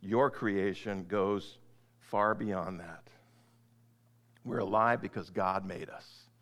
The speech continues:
and he put a spirit in us that was created to worship him, to be drawn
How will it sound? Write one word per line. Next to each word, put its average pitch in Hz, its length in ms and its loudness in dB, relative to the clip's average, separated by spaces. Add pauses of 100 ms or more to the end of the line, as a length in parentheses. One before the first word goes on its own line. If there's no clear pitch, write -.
(240)
and 92 80 -10
he 85 40 -10
put 92 160 -4
a 85 40 -6
spirit 131 420 2
in 92 140 -2
us 90 300 -6 (600)
that 98 140 0
was 95 180 -2
created 165 800 2 (1040)
to 127 140 0
worship 123 640 -2
him, 87 320 -4 (1200)
to 120 80 -6
be 107 100 0
drawn 113 460 0